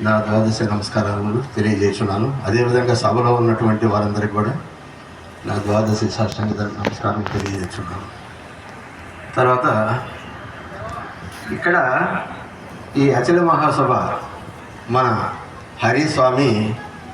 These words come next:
ఇక్కడ చేస్తున్నారంటే చాలా గొప్ప సంకల్పం.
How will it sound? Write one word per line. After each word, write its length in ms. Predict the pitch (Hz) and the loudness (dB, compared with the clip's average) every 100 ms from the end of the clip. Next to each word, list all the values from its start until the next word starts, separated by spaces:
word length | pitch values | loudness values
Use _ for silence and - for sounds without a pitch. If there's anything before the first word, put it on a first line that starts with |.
| - - - - - - - - - | -16 -16 -18 -18 -18 -16 -16 -16 -4
ఇక్కడ 180 | 135 139 | 0 2
చేస్తున్నారంటే 720 | 135 131 135 135 127 131 127 | 2 2 2 2 2 2 2
చాలా 300 | 139 123 120 | 2 4 2
గొప్ప 320 | - 104 - | 4 2 0
సంకల్పం. 520 | - 131 117 117 107 | -2 -2 0 -2 -2